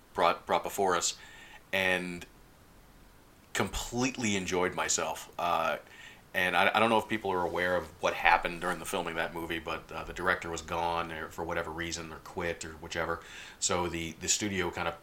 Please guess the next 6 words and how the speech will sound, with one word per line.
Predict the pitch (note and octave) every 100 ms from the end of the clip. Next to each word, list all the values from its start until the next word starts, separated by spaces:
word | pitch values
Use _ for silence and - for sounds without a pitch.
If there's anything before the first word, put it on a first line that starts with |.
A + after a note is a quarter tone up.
| -
put | A2+ -
together | F2+ F#2 F2+
what | E2+ E2
was | -
left. | D2+ D2 - - - - - - - -
And | E2+ E2 D#2+ D#2+ E2